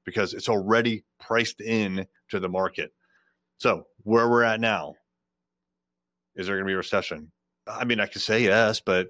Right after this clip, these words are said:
I have no clue. I mean, it looks like we're headed for a recession, a big recession.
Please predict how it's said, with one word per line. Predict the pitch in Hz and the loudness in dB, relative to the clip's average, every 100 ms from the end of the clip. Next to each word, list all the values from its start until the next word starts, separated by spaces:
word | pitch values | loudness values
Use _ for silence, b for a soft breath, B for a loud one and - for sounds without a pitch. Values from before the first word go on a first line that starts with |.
| - | -6
I | 90 | -10
have | 139 | -8
no | 170 85 | -10 -10
clue. | - - 71 92 139 - _ _ | -14 -18 -14 -12 -14 -16 _ _
I | 101 | -8
mean, | 87 | -8
it | 78 | -2
looks | 107 185 - | 2 2 2
like | 269 190 107 117 - - _ 110 | 0 2 2 -2 -8 -20 _ -4
we're | 110 98 | 0 0
headed | 107 95 | 0 -4
for | - 101 90 92 - | -4 -2 -2 -2 -6
a | |
recession, | 87 82 85 82 107 107 | -8 -8 -8 -8 -6 -8
a | 90 | -6
big | 92 104 | -4 -2
recession. | 127 147 151 | -4 -4 -6